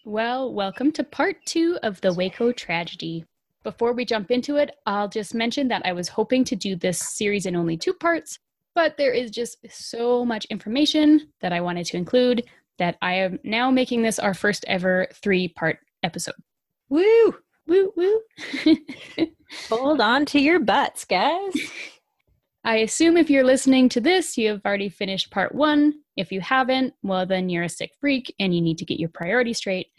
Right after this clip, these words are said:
Speaker 1: But anyways, <laughs> I just wanted to give a quick recap just to refresh everyone's memory about what we have already discussed. David Koresh is the leader of the Branch Davidians,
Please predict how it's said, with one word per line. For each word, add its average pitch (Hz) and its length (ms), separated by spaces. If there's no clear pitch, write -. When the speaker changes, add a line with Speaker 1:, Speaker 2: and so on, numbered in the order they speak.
Speaker 1:
But 247 160
anyways, 247 580
<laughs> - 760
I 233 40
just 320 260
wanted 262 300
to 262 60
give 202 160
a 185 100
quick - 260
recap 277 380
just 370 220
to 339 60
refresh 240 360
everyone's 185 480
memory 240 440
about 180 320
what - 160
we 180 120
have 180 180
already 170 340
discussed. - 560
David 226 280
Koresh - 420
is 220 140
the 220 140
leader 202 280
of 196 120
the 190 100
Branch 180 280
Davidians, 311 600